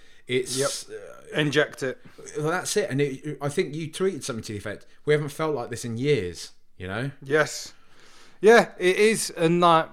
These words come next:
Speaker 2: it's funny you say about, about the content, 'cause I've been exactly the same, like, just clicking on the Spurs Instagram and fucking liking everything and stuff. But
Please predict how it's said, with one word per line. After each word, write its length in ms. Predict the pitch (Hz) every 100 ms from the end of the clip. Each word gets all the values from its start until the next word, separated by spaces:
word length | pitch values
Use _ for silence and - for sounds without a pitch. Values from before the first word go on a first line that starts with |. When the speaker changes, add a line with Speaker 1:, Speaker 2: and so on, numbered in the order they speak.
| - 127
Speaker 2:
it's 160 | 156 -
funny 260 | 214 196
you 120 | 151
say 120 | 143 135
about, 280 | 123 120
about 180 | 117 117
the 60 | 113
content, 420 | 135 123 113 101
'cause 100 | 131
I've 120 | 120
been 120 | 131
exactly 380 | 123 120 - 127
the 60 | -
same, 280 | 135 127 123
like, 200 | 110 107
just 240 | 107 - 120 117
clicking 280 | - 139 131
on 100 | 117
the 40 | 120
Spurs 300 | - 117 117
Instagram 480 | 120 123 113 110 113
and 100 | -
fucking 300 | 113 113 110
liking 400 | 107 107 - 110
everything 420 | 107 110 110 104
and 100 | 104
stuff. 260 | - 98 -
But 160 | 104